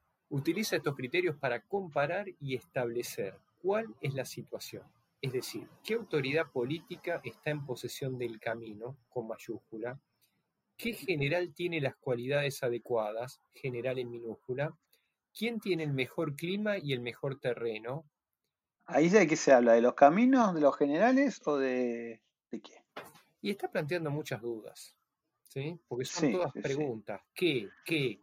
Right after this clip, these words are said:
Speaker 1: quién, de quién es la disciplina más eficaz? Habla de disciplina eficaz. ¿A quién
Speaker 2: Ajá.
Speaker 1: pertenecen las tropas más numerosas y mejor equipadas?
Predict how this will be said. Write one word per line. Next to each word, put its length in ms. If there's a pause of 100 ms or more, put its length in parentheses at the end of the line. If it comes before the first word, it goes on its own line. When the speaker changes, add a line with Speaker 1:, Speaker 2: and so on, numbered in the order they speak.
Speaker 1:
quién, 480
de 280
quién 540
es 140
la 120
disciplina 580
más 260
eficaz? 640 (640)
Habla 340
de 280
disciplina 840
eficaz. 800 (1080)
¿A 140
quién 380
Speaker 2:
Ajá. 220
Speaker 1:
pertenecen 580
las 160
tropas 380
más 200
numerosas 680
y 40
mejor 340
equipadas? 800